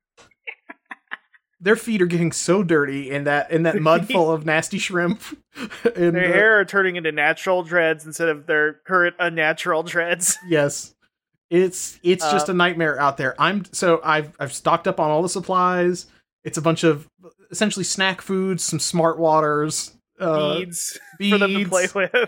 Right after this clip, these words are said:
Speaker 2: some crystals, um, you know, just all the, all the supplies. And we're just, you know,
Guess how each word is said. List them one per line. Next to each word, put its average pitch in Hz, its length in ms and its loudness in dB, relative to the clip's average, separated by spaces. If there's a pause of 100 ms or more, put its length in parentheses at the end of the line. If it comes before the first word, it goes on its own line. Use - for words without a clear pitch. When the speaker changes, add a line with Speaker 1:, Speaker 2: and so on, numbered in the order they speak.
(260)
Speaker 2:
some 208 160 -2
crystals, 180 1040 0
um, 160 680 4 (600)
you 254 140 0
know, 160 320 4
just 247 240 -2
all 247 180 6
the, 262 240 -4
all 220 160 4
the 262 120 -2
supplies. 147 580 -2
And 165 120 0
we're 180 120 2
just, 226 280 -6
you 202 60 -4
know, 165 300 -2